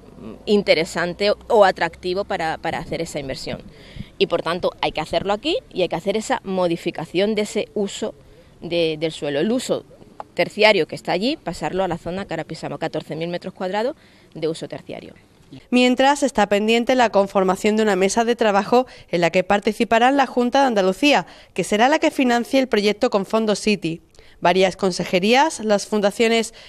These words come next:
Speaker 2: Estenda e idea, la Universidad de Cádiz y el propio ayuntamiento. En concreto, serán entre catorce mil y quince mil metros cuadrados los que se destinarán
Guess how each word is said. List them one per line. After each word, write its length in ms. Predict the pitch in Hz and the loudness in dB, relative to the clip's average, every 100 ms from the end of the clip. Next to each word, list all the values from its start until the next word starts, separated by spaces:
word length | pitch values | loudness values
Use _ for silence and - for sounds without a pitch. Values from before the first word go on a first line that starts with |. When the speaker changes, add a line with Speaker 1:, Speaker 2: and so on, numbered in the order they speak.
| - | -4
Speaker 2:
Estenda 560 | 202 - 247 233 220 - | -2 2 2 4 2 4
e 100 | 269 | 2
idea, 460 | 240 214 233 262 - - - | 4 4 6 4 0 -10 0
la 100 | 180 | 2
Universidad 540 | 185 180 170 202 196 | 4 2 2 2 2
de 100 | 180 | 2
Cádiz 460 | 170 254 349 370 - | 2 2 2 0 -2
y 140 | 240 | 0
el 100 | 233 | 2
propio 300 | 226 262 302 | 4 2 4
ayuntamiento. 800 | 294 285 277 269 196 165 - - _ - - - - - - | 4 4 4 4 2 2 -2 -6 _ -20 -20 -20 -20 -10 0
En 120 | 240 | 2
concreto, 440 | 247 247 285 311 | 4 2 2 2
serán 300 | 294 285 277 | 2 4 4
entre 260 | 294 285 262 | 4 2 2
catorce 360 | 240 247 226 247 | 2 0 0 2
mil 200 | 262 285 | 4 2
y 40 | |
quince 280 | 277 254 240 | 2 2 2
mil 120 | 262 | 4
metros 360 | 254 254 277 - | 2 2 0 2
cuadrados 600 | 220 208 233 254 285 262 | 2 4 2 4 2 2
los 200 | 226 220 | -2 0
que 100 | 214 | -2
se 140 | 233 | 0
destinarán 580 | 202 196 285 240 220 | 0 0 2 4 2